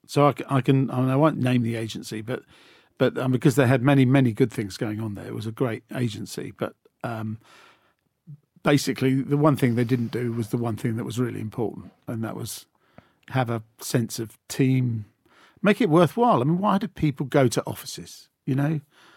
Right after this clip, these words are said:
that, you know, you're, you're stuck in rooms with, without much natural light, under strange fluorescent bulbs, staring at screens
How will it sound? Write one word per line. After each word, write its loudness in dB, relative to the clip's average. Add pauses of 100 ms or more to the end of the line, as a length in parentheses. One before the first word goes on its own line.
(320)
that, -8
you 0
know, 0
you're, -2
you're 2
stuck -2
in 2
rooms 4
with, -6 (180)
without 2
much -4
natural 0
light, -4
under -4 (540)
strange 2
fluorescent 2
bulbs, -4 (480)
staring 6
at -2
screens 2